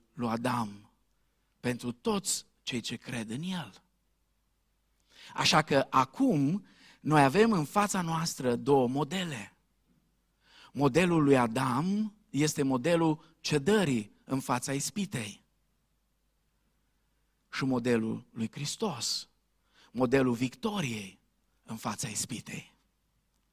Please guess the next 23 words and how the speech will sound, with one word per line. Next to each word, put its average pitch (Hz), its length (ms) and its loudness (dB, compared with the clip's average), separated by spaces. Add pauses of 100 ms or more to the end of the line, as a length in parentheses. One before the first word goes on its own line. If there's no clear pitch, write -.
(600)
Și - 120 -12
acum 156 200 -2
ascultă-mă 143 540 -2
cu 120 100 -8
atenție, 113 480 -8
tu - 120 -10
ești 117 180 -4
copilul 139 300 -6
lui 127 100 -4
Dumnezeu. 123 640 -10 (1900)
Tu 131 100 -8
te-ai 117 180 -4
unit 131 340 -2
cu 113 180 -10
Hristos. - 840 -8 (1600)
Duhul 131 300 0
Sfânt 190 520 -4
al 110 120 -4
lui 117 100 -2
Dumnezeu 117 680 -4 (100)
locuiește 113 560 -8
în 117 100 -8
tine. 175 440 -12